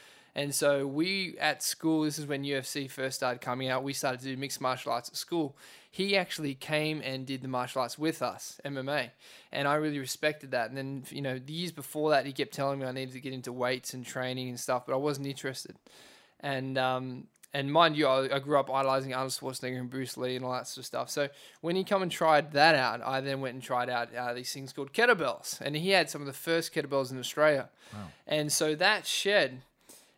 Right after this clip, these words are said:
Speaker 1: um, you know, when I went and trained with him, you know, we didn't have anything. It was, we had, uh, no electricity on that shed. We had three bits of carpet,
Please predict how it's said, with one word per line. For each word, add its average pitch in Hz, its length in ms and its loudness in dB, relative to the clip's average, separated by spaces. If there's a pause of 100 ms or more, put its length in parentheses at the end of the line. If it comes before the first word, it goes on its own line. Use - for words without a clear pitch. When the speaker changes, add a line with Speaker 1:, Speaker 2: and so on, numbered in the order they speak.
Speaker 1:
um, 143 600 2 (140)
you 156 100 -4
know, 147 120 2
when 175 180 2
I 170 200 6
went 151 220 -4
and 143 80 -8
trained 170 400 0
with 151 200 -2
him, 139 360 -6 (800)
you 156 100 -2
know, 151 40 2
we 170 80 0
didn't 208 160 2
have 147 160 0
anything. 143 320 0
It 123 40 -4
was, 127 300 -4 (120)
we 143 140 -2
had, 139 420 4
uh, 127 140 0
no 156 260 4
electricity 156 640 0
on 139 160 2
that 127 220 0
shed. 135 320 0
We 143 80 -6
had 131 120 -6
three 165 300 -2
bits 170 260 -6
of 147 80 -10
carpet, 139 520 4